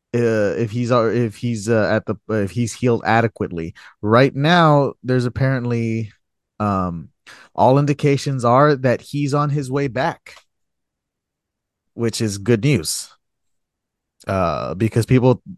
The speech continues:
a-, at the end of the year. This is, this right here, by the way, is, is, uh, this is Meltzer.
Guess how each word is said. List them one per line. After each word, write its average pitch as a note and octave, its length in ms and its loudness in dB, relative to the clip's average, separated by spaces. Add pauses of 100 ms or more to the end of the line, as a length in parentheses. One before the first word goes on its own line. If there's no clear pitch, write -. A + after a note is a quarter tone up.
(180)
a-, G2+ 280 2
at A2 80 -2
the A#2 120 0
end A#2 140 0
of A#2 80 2
the A2+ 80 2
year. G#2+ 140 0
This C3 220 0
is, B2 140 -4
this F3+ 320 4
right F3+ 160 2
here, F#3+ 120 2
by F#3 140 0
the F3+ 80 0
way, F3 220 0
is, B2 260 -4
is, G#2 320 -6
uh, F#2 300 -2 (480)
this C3 180 4
is A#2+ 80 -2
Meltzer. - 480 0